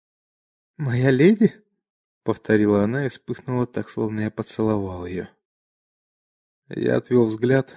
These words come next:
только для того, чтобы увидеть, как Фейт смотрит на нас широко открытыми глазами, а рот её округлился. Она была в восторге.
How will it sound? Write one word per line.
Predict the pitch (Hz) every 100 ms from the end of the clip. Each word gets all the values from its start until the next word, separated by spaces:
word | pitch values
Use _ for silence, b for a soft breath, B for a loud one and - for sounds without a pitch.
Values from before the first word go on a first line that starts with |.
| _ -
только | - - 131
для | 123
того, | 110 117 120
чтобы | 120 - 110 110
увидеть, | 107 107 123 117 -
как | 104 98
Фейт | - 120 -
смотрит | - 113 107 107
на | 107 107
нас | 110 107
широко | - 107 104 - 104
открытыми | - 110 107 101 101
глазами, | 98 98 98 98 - 104 - _
а | - 104
рот | 117 110
её | 107 104
округлился. | 98 104 95 95 92 - - - _ _ _ _ _ _ _
Она | - 120 104
была | 104 98 92
в | 90
восторге. | 92 - - 104 98 90